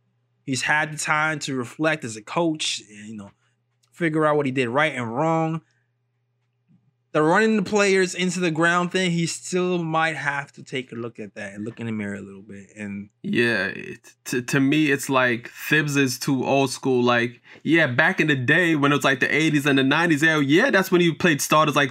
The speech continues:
Speaker 2: thirty-eight, forty minutes a game, et cetera, and things like that. But nowadays, these players aren't built like that, yo. Like, you have to guy, you have to play these guys. Like, you're gonna get the most out of them if you pay them, like, maybe thirty, thirty-one minutes a game at the most.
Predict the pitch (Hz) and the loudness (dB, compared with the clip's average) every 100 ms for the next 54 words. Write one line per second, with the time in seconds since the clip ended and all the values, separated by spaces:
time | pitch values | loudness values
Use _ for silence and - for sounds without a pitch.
0 | - 147 151 139 151 147 - 156 147 151 | 0 0 2 2 2 -2 2 2 4 2
1 | 143 135 127 143 135 - 143 135 131 147 | 2 0 2 2 0 0 -2 0 0 0
2 | 139 131 135 131 139 151 202 208 226 254 | 2 2 0 2 2 4 2 2 2 0
3 | 269 - - - - - 220 240 - 233 | -4 -8 -18 -18 -20 -2 2 2 2 4
4 | 196 180 123 208 120 147 123 127 123 123 | 4 4 2 0 4 2 2 2 4 4
5 | 123 127 131 160 202 190 180 143 160 175 | 4 4 2 2 2 2 0 2 2 2
6 | 185 165 - 175 160 143 156 151 143 147 | 2 0 2 2 2 0 2 2 2 2
7 | 135 110 185 190 180 180 139 143 196 - | 0 2 4 4 2 2 2 2 2 0
8 | 214 - - 190 226 240 277 330 _ - | -4 -2 2 2 2 0 0 -4 _ -20
9 | - - - 165 175 175 180 160 160 135 | -20 -20 -2 2 2 2 2 4 2 4
10 | 151 156 139 - 156 156 151 135 127 156 | 2 2 0 2 2 4 4 2 2 2
11 | 151 147 139 151 143 139 127 151 135 127 | 4 4 4 2 2 0 2 2 2 2
12 | 123 131 160 139 127 - - | 0 4 4 2 0 -8 -12